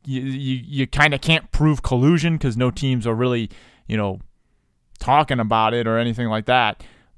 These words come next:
But there's no doubt in my mind that that's why he isn't signed. In a league where Mike Glennon's getting big money and, you know, Josh McCown is on his fourteenth different team, uh, you know, guys who,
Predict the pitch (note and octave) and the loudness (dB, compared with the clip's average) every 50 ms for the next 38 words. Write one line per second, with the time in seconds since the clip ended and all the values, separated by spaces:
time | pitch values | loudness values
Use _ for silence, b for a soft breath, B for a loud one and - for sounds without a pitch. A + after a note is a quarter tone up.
0 | - - - A#2+ A#2+ A2+ - - C3+ C#3 B2 C#3 F#3 G#3+ F#3 F#3 F3 D3+ C3 C3+ | -12 -4 0 0 0 0 0 2 2 2 4 6 6 6 6 6 4 4 2 2
1 | C3+ C3+ C3+ B2+ B2+ A#2+ A#2+ A#2 A2 G#2 F#2+ A#2 A2+ G#2+ - A#2 A2 G#2+ G2+ G#2+ | 2 2 2 4 4 2 2 0 -2 -2 0 0 0 0 0 0 0 0 0 -2
2 | G#2+ G#2 F#2+ G2+ G2 - G#2 G2+ - - - - b b b b b b - B2 | -2 -4 -4 -6 -6 -6 -8 -8 -8 -12 -16 -18 b b b b b b 0 0
3 | B2+ B2+ B2 C#3 D3+ D3+ D3 C3 A#2+ B2+ B2 A#2+ A#2 A2 G2+ b b b b - | 0 2 2 2 2 2 2 2 2 2 2 4 2 2 0 b b b b 0
4 | C3 C#3 C3 A#2 B2 A#2+ C3+ D3 C#3+ D3 C#3 C3+ A#2+ A#2+ C3 C3+ C3 B2+ B2 G#2+ | 0 0 0 -2 -2 2 4 4 4 4 2 0 0 0 0 0 2 0 0 -2
5 | F#2+ A2 C#3+ C#3 C3 A#2+ A#2 A2+ A#2+ B2+ B2+ B2 B2 A#2+ A#2 A#2 A2 b b b | 0 2 2 2 2 0 0 2 2 2 2 2 0 -2 -2 -2 -4 b b b
6 | b b b b - - G2+ G2 F#2+ G2 G2+ - G#2+ G#2 G2+ G2+ G2+ C#3 C#3+ C#3+ | b b b b -8 -6 -4 -4 -4 -6 -6 -6 -6 -6 -6 -2 2 4 4 4
7 | D3+ C#3 - C3+ B2+ - - - C3+ C3+ C3+ C3+ C3 B2+ A#2+ A2+ B2 A#2+ A2+ A#2 | 4 2 0 -4 -4 -4 -2 0 2 2 4 2 2 0 0 0 0 0 0 0
8 | A#2+ A#2 G#2+ G2+ - - - - - - C3 C3+ C#3 - - - C#3 C3 A2+ - | 0 -2 -2 -4 -8 -12 -16 -18 -8 -2 -2 0 0 -2 -4 -4 -2 -2 -2 -4
9 | - G2+ C3+ - - C3 A#2+ G#2 - - - B2+ B2 B2 A#2+ A#2+ A#2+ A#2+ A2+ b | -2 -2 -2 0 0 -2 -4 -6 -6 -6 -4 -2 0 0 0 0 -2 -2 -4 b
10 | b b b b b b b b - - - G1+ - - - _ - C#3+ D3 A#2+ | b b b b b b b b -10 -10 -8 -8 -10 -12 -16 _ -8 -6 -4 -4
11 | - - - E3+ C#3+ F#3 F#3+ G3 G#3 G3 F3 D3 B2 - - A#2+ D3 C#3+ B2+ A#2+ | -6 -6 -10 0 2 4 4 6 6 4 4 2 0 -4 -4 -4 -2 -2 -2 -4